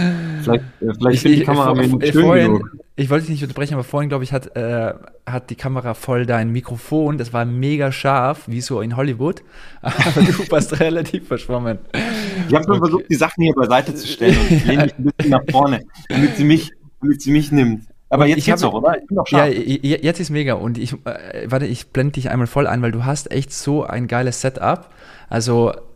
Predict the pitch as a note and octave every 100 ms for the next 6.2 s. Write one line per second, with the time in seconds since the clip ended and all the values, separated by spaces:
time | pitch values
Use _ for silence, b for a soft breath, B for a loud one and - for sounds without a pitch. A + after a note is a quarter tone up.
0 | - _ _ B2 A2+ A2+ A2 - - -
1 | - - - - A#2 - A#2 A#2 G#2+ A2+
2 | - B2+ - - A2 G#2+ G#2+ A#2 A#2 A2+
3 | A#2 A2+ - - A2 G2 F#2+ F#2+ - -
4 | E2 - F2+ E2+ - - - F2+ F2+ F#2+
5 | B B B - G2+ G2 F#3 G#3 - -
6 | - D2+